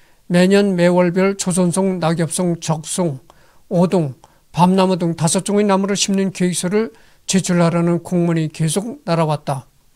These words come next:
임업 사업, 임업 사업부와 조림 사업은 천구백사십오 년 광복 직전, 직전까지 계속되었고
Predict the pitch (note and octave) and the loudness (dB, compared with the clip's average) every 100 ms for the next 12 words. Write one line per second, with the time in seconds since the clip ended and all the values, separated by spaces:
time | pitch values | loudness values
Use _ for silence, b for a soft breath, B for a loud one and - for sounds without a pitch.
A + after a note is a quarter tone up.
0 | - _ b b b b b - F3 G#3 | -20 _ b b b b b -2 2 4
1 | A3+ G#3+ - F#3+ F#3 G#3+ F3 G#3+ G#3 - | 4 2 2 2 2 -2 2 4 2 -2
2 | - E3 F3+ E3+ F#3+ F3+ F3 F3 F3+ E3 | -6 2 2 2 0 0 0 -2 0 0
3 | - E3+ E3 E3 - b b b - - | 0 0 0 -4 -8 b b b -8 -2
4 | G3+ F#3 F3+ - F3+ F#3 F3+ F3 F3 - | 0 0 -2 0 0 0 0 0 -2 -2
5 | F3+ E3+ - F#3 - F3+ F3+ - - F#3+ | -2 -2 -6 -6 -4 -4 -2 -6 -2 -2
6 | F3+ F#3 G#3 F#3 F3 E3 F3 D#3 D3+ | -2 -4 -2 -4 -4 -6 -8 -8 -10